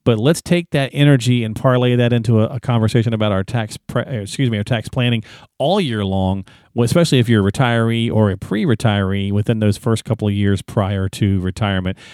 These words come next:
And as always, again, if you got questions, reach out to Matt here on Mondays with Matt. Stop by his website,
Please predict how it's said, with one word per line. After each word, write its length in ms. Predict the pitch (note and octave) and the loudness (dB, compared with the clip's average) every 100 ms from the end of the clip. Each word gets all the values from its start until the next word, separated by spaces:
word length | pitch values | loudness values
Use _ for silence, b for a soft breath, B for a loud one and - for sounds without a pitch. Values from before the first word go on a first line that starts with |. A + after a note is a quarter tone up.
| B | B
And 80 | A#2 | 0
as 100 | A2+ | 4
always, 280 | D3 D3+ C3 | 4 6 4
again, 240 | A#2+ B2 | 4 2
if 100 | A2+ | 2
you 80 | A2+ | 2
got 220 | A#2+ C3 | 2 0
questions, 420 | - B2+ A#2 A#2 C#3 | 2 2 2 0 -2
reach 240 | D#3+ - | -2 0
out 160 | G#2+ G#2+ | 0 0
to 80 | |
Matt 240 | G2 G2+ G#2 | -2 -2 -2
here 180 | A2 G#2 | 0 0
on 120 | G2 | 0
Mondays 400 | G2 G2 G2 F#2+ | 0 0 -2 -2
with 100 | F#2+ | -2
Matt. 240 | G2+ G2+ | -2 -4
Stop 260 | - C#3 C#3+ | -4 -4 0
by 140 | A2 | -2
his 120 | A2 | 0
website, 500 | - A2+ - G#2+ G#2+ | 0 -2 0 0 0